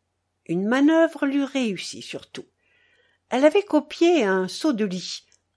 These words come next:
une sorte de peignoir en soie imaginé par madame Berchon, long, ample, agrafé sur la hanche, et dont les deux pans, en se croisant, réglaient le décolletage.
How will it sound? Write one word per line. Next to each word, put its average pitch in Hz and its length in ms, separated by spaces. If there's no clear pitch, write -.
une 175 160
sorte 262 360
de 165 180
peignoir 233 800
en 156 120
soie 220 480
imaginé 220 540
par 220 200
madame 254 320
Berchon, 185 580
long, 165 440
ample, 208 520
agrafé 180 460
sur 185 240
la 135 200
hanche, 269 440
et 226 100
dont 294 160
les 233 160
deux 311 300
pans, 196 380
en 294 100
se - 180
croisant, 190 580
réglaient 254 560
le 190 160
décolletage. 160 1080